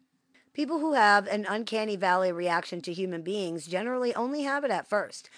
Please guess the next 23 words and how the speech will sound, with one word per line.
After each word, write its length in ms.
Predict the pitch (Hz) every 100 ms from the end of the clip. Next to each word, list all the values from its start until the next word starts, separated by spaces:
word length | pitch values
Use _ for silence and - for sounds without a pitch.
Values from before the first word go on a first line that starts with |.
| - -
This 160 | 262
has 180 | 320 285
saved 300 | 285 269 262
people's 300 | 262 208 180
lives, 300 | 208 277 185
by 180 | 170 160
the 100 | 156
way. 360 | 185 113 90 - 262 -
Several 480 | - 233 269 269 262
women 360 | 220 220 208 196
reported 400 | 190 202 185 185
having 240 | 185 180
this 160 | 180 180
reaction 440 | 180 175 - 180
to 100 | 180
Ted 260 | 170 180 170
Bundy 280 | 196 240 175
when 120 | 170
he 160 | 190 170
approached 420 | - 233 247 -
them, 220 | 135 107 -
for 160 | 160
example. 500 | 139 160 139 80 -